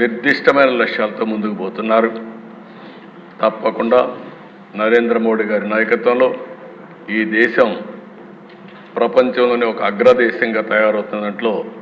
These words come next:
అనుమానం లేదు. అదే సమయంలో మనకు కూడా ఒక నిర్దిష్టమైన ఆలోచన, పేదరికం లేని సమాజం, అదే మరి ఆర్థిక అసమానతలు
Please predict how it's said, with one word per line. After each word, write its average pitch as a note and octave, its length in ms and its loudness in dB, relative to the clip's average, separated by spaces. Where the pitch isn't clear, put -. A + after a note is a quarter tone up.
అనుమానం A2 360 0
లేదు. C#3 220 4
అదే C#3+ 160 2
సమయంలో C3+ 360 4
మనకు C#3 220 2
కూడా C#3+ 160 6
ఒక B2+ 180 -4
నిర్దిష్టమైన A2 560 -2
ఆలోచన, B2 380 2
పేదరికం C3+ 640 4
లేని B2 240 4
సమాజం, A#2+ 500 2
అదే B2 160 4
మరి B2 160 6
ఆర్థిక C3 400 2
అసమానతలు B2 540 2